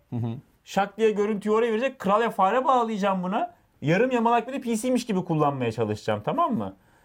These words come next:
Speaker 2: Ya arkadaş zaten öyle bir ortam bulduysam dizüstü bilgisayarımı açıyorum, tamam mı?
Speaker 1: Aynen öyle.
Speaker 2: Yani zaten hadi diyeceksin ki dock'ı taşıyorsun yanında. Klavye fare mi taşıyacağım yanında telefondan beraber?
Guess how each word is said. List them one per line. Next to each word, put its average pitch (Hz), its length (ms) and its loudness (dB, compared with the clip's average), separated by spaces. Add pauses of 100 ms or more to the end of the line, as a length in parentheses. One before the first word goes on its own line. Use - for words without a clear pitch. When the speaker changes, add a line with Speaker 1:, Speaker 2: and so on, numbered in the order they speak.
(120)
Speaker 2:
Ya 143 100 2
arkadaş 185 340 2
zaten 190 220 0
öyle 196 240 2
bir 196 80 2
ortam 196 400 0
bulduysam 220 440 0
dizüstü 208 360 -4
bilgisayarımı 220 440 0
açıyorum, 135 380 -2
tamam 214 320 -2
mı? 98 180 -8 (140)
Speaker 1:
Aynen 107 280 -4
öyle. 104 220 -6
Speaker 2:
Yani 151 240 2
zaten 190 260 0
hadi 196 300 0
diyeceksin 220 420 -2
ki 233 120 0
dock'ı 214 200 0
taşıyorsun 214 360 -2
yanında. 147 180 -2
Klavye 180 240 2
fare 185 220 2
mi 226 100 -4
taşıyacağım 123 400 -2
yanında 110 160 -2
telefondan 101 540 -2
beraber? 90 360 -6